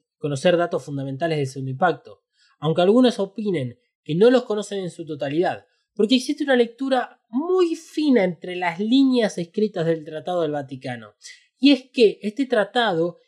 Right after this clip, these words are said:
evita que haya en una misma zona, o sea, digamos, en un mismo país,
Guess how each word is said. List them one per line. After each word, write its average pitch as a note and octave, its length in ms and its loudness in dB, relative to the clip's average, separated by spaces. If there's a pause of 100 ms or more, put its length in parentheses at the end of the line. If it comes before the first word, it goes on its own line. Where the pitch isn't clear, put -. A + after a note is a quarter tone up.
(140)
evita A#3+ 500 0
que A3+ 120 -10
haya A3+ 460 -8
en F#3 240 -2
una D4+ 200 -6
misma F#3+ 320 -2
zona, E3+ 320 0
o - 20 -6
sea, D3 140 -8
digamos, D3+ 360 -8
en F3 100 -6
un A#3 80 0
mismo G#3+ 260 -2
país, C#3+ 400 -8